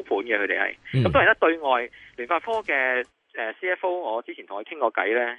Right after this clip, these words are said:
Speaker 1: 喺美林嘅活動裏邊，即係會議裏邊傾過偈咧。我，即係佢就話唔會，
Speaker 2: OK。
Speaker 1: 唔會 penalize，唔會去，
Speaker 2: 嗯。
Speaker 1: 唔會去，誒，唔會去，即係 penalize 任何一個客戶嘅。但係我自己嘅解讀係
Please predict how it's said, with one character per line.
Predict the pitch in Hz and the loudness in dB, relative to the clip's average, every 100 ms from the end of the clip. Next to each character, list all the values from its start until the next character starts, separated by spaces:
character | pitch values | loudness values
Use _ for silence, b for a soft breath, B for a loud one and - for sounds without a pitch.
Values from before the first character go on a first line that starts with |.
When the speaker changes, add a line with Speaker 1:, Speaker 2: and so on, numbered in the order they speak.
| - | -2
Speaker 1:
喺 | 123 143 139 | 0 0 0
美 | 120 | 2
林 | 127 107 - | 2 2 2
嘅 | 113 107 - | 2 0 -4
活 | 120 | -8
動 | - 104 | -8 -8
裏 | 107 | -8
邊， | 104 101 - | -8 -6 0
即 | |
係 | 110 104 | 2 2
會 | 107 | 0
議 | 107 | 0
裏 | 110 | 0
邊 | 104 | -2
傾 | - 127 | -6 -4
過 | 107 | 0
偈 | 95 | 2
咧。 | 107 107 B B B B B - | 0 -4 B B B B B 0
我， | 127 156 _ _ _ | 2 2 _ _ _
即 | 196 | 0
係 | - | 2
佢 | 127 | 4
就 | 123 | 4
話 | 110 | 4
唔 | 104 98 | 0 -2
會， | 110 | -4
Speaker 2:
OK。 | 131 - | -4 -10
Speaker 1:
唔 | 113 110 | -20 -6
會 | 117 139 - | -4 -4 0
penalize， | 196 143 101 92 95 - | 2 4 2 0 -6 -16
唔 | 117 117 | -18 -6
會 | 113 127 | 0 0
去， | 165 147 131 135 | 2 4 4 4
Speaker 2:
嗯。 | 147 95 - | 2 0 -6
Speaker 1:
唔 | 117 | -8
會 | 120 135 147 | -4 -4 -6
去， | 120 120 120 | -6 -6 -6
誒， | 113 104 104 101 - _ - - - - 127 | -4 -2 -2 -4 -12 _ -20 -20 -20 -20 -8
唔 | 127 | 0
會 | 143 160 139 | 2 4 2
去， | 139 139 139 | 2 0 2
即 | - | 4
係 | 139 | 2
penalize | - 180 131 98 95 | 2 -2 -2 -4 -6
任 | 120 | -8
何 | 98 | -4
一 | 117 | -2
個 | 143 | -2
客 | 117 | -4
戶 | 123 - 90 | -8 -8 -10
嘅。 | - | -2
但 | 147 151 | 2 4
係 | 156 131 110 B B B | 4 0 0 B B B
我 | 113 120 | -8 -6
自 | 185 139 | -6 -6
己 | |
嘅 | 160 180 - | 0 0 0
解 | 98 135 | -2 -2
讀 | 113 | -6
係 | - 101 95 | -6 -6 -6